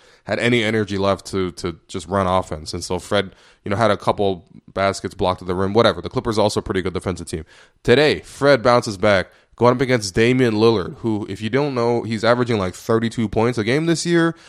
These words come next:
He had a sixty-point game a week back in a loss, but still sixty points is sixty points.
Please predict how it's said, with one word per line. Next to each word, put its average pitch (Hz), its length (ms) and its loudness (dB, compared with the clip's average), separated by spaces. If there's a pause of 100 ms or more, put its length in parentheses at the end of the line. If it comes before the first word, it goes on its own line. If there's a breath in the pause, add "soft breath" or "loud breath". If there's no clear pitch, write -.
(140 loud breath)
He 120 160 0
had 107 200 2
a 101 160 -2
sixty-point 123 800 -2
game 135 240 0
a 147 80 2
week 139 260 0
back 143 360 -2 (220 soft breath)
in 98 100 -8
a 95 60 0
loss, 107 320 0
but 104 160 -6
still 131 220 -2
sixty - 320 -8
points 135 260 -2
is 110 80 -4
sixty 127 300 -6
points. 131 420 -4